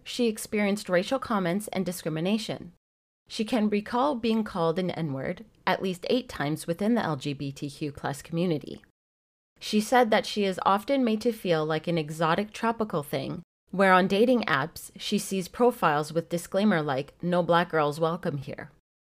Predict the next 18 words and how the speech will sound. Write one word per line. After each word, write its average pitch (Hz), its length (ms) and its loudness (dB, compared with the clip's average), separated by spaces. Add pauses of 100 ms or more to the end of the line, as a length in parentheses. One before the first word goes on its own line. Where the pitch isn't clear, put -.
(680)
She - 200 2
was 214 160 4
also 214 260 4
once 240 320 2
told, 160 460 2 (100)
while 170 300 4
on 180 160 4
a 220 60 4
date, 165 500 0
that, 156 480 -2 (100)
"For 233 300 6
a 233 40 8
black 208 400 4
woman, 165 480 0
you're 190 200 0
actually 202 420 2
well 156 240 2
educated." 202 680 -2